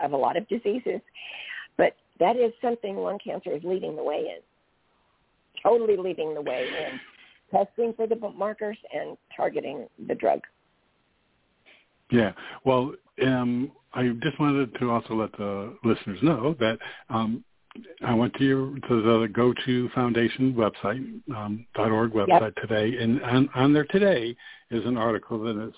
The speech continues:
Speaker 2: says, um, I'm just gonna read it. "The G O two Foundation
Speaker 1: Okay.
Speaker 2: for Lung Cancer is proud to be a supporter of the recently passed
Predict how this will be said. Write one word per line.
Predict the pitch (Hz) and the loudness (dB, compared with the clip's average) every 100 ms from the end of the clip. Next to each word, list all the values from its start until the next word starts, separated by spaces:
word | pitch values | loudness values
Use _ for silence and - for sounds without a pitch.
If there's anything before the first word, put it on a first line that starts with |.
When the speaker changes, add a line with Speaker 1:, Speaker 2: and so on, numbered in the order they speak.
| - | -6
Speaker 2:
says, | 107 104 104 95 - | -4 -2 -4 -8 -10
um, | 110 107 104 104 101 - - - - - | -6 -4 -2 -4 -6 -10 -20 -18 -8 0
I'm | 131 | 2
just | 123 | 0
gonna | 120 98 | -4 -6
read | 98 | -8
it. | 101 104 | -12 -12
"The | 107 101 104 | -12 -12 -2
G | 123 | 2
O | 117 113 - | 2 0 -2
two | 123 113 | -2 -2
Foundation | - 113 120 123 131 | 2 4 4 4 0
Speaker 1:
Okay. | 117 | -6
Speaker 2:
for | 117 | -4
Lung | 117 117 | -2 -4
Cancer | 127 117 - | -4 -6 -4
is | 120 - | -4 -4
proud | 120 117 127 120 120 | 0 2 2 2 0
to | 127 | 4
be | 131 | 4
a | - | 2
supporter | 107 - 135 139 143 | 0 2 2 4 2
of | 110 | 2
the | |
recently | 107 123 - 165 165 | 0 0 0 -2 -2
passed | - 131 135 | -2 -6 -6